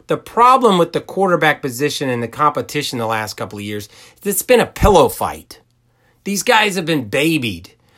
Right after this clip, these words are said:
These guys have been told, you know, "Just keep it up. You, you're right there. You've got great talent," this, that, and the other. And the reality of it is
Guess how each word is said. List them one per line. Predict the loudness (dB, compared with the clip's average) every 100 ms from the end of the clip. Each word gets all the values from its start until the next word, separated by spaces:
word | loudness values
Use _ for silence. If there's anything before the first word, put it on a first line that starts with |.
| _
These | -10 -2
guys | 4 4 4
have | -2
been | -4 -2
told, | 4 6 4 2 -12 _ _ -4
you | 0
know, | 2 4 2
"Just | 0 -4
keep | -4 -2
it | 2
up. | 4 4 0
You, | 0 0 0
you're | -2 -4
right | 0 0 0
there. | 0 2 4 2
You've | 0 -4
got | -6 -6
great | -2 -4 -2
talent," | -2 0 0 -2 -4
this, | -6
that, | 0 -2
and | -2
the | -2
other. | 0 0 -2 _ _ _ _ _ _ -4
And | 2 4
the | 4
reality | 6 6 6 4 4 2
of | 2
it | 0
is | 2 2 2